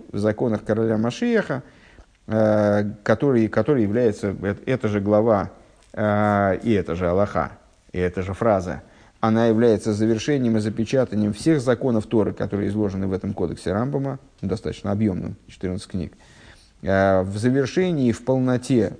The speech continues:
то есть, получается, законов Торы и их воздействия на мир, Рамбам добавляет новую штуку, новую вещь.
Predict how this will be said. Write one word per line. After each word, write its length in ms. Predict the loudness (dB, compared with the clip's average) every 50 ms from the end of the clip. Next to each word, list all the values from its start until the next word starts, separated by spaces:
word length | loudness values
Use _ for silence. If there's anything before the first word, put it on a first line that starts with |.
| -16 -16 -16 -16 -16 -6 -4
то 80 | -2
есть, 260 | -2 -2 -4 -10 -10
получается, 640 | -6 -6 -6 -4 -2 -2 -2 -2 -4 -6 -6 -6 -4
законов 480 | -2 -2 -2 0 0 -2 -2 -2 -4
Торы 320 | -2 0 0 2 2 0 0
и 340 | -2 0 0 2 2 2 0
их 140 | 0 0
воздействия 800 | 0 0 0 2 2 2 2 2 0 -2 -4 -2 -2 -2 -2 -4 -8 -14 -14 _
на 200 | -2 0 2 4
мир, 320 | 4 4 2 2 0 -2 -4 -8 -16 -20 -14 -4
Рамбам 440 | 0 4 4 4 4 4 2 2 2
добавляет 480 | 2 4 4 4 4 4 2 0 0 0
новую 340 | 0 0 0 0 0 0 -2
штуку, 460 | 0 0 0 0 0 0 -2 -2 -2
новую 400 | -2 -2 0 0 2 2 2 2
вещь. 340 | 2 2 0 0 -2 -6